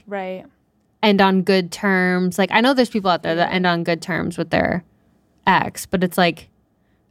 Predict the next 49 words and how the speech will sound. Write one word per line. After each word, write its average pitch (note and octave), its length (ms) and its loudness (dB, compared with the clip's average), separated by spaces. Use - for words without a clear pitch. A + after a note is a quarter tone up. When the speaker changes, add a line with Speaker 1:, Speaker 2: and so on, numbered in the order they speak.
Speaker 2:
I G#3 80 4
feel A3 140 4
like G3+ 160 2
when, F#3 180 2
sometimes F#3 540 -2
when F#3 100 -4
you F3 140 0
reach E3+ 260 -4
the F#3 80 -2
breaking F3+ 340 -2
point F3+ 240 0
of E3 80 -2
your E3 100 2
relationship, F#3 480 0
like, F3 160 -2
you F#3 80 2
don't F3 160 2
care E3 240 2
what D#3+ 240 2
time D#3+ 220 -2
of D#3 60 -4
year C#3 140 -4
it D3 80 -4
is, D#3+ 120 -6
you E3 100 -8
just E3 140 -10
wanna D3+ 160 -10
Speaker 1:
Yeah. A3+ 160 -8
Speaker 2:
get E3 180 2
out. G#2+ 340 -4
Speaker 1:
That's G#3+ 200 -6
a, A3+ 160 -6
that's G#3 200 -8
a G#3 60 -8
really G3 220 -4
good F#3+ 180 -10
point. G3 320 -6
Yeah, C#4 280 4
I C#4 100 2
think G4 400 -8
m- A3+ 200 -6
Speaker 2:
Also C#4 220 4
depends, F4 300 0
like, C4 160 0
why E3+ 300 2
you're E3+ 100 -2
breaking E3+ 340 -12
up. - 180 -16
Speaker 1:
p-, - 100 -14